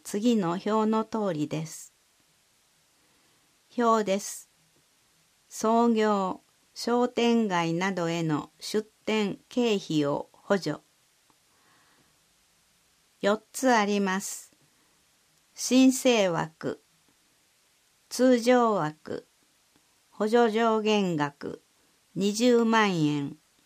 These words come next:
空き物件活用枠、五十万円。移住枠、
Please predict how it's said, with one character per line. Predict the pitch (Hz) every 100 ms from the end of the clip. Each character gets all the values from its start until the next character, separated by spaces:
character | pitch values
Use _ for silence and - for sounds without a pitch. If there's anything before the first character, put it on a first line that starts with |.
| _ _ _ _ _ _ _ _ _ _ _ _ _
空 | 190 202
き | 262 254
物 | 247 254 -
件 | - 170 151 151
活 | 190 - 226
用 | 240 220 202 170
枠、 | 151 156 - - - _ _ _ _ _ _ _ _ _ _ _ _ -
五 | 180 208
十 | 233 240 233
万 | 226 220 202 160
円。 | 147 143 147 - _ _ _ _ _ _ _ _ _ _ _ _ _ _
移 | - 208 202
住 | 226 254 202
枠、 | 165 160 160 - -